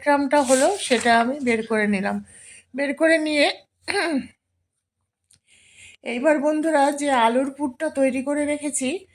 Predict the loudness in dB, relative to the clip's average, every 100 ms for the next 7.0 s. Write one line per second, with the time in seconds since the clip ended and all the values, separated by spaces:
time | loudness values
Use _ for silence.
0 | _ _ -4 -2 0 -2 -2 -2 -4 -6
1 | -8 -10 -6 -6 -4 -8 _ _ _ -10
2 | -8 -6 -6 -6 -4 -2 0 2 2 2
3 | 2 0 0 -2 -6 -4 -4 -4 -4 -6
4 | -2 2 2 0 0 2 0 0 -6 -6
5 | -4 -4 -4 -4 -4 -2 -4 -6 -12 -20
6 | -18 -4 -2 0 -2 -2 -4 -4 -2 -2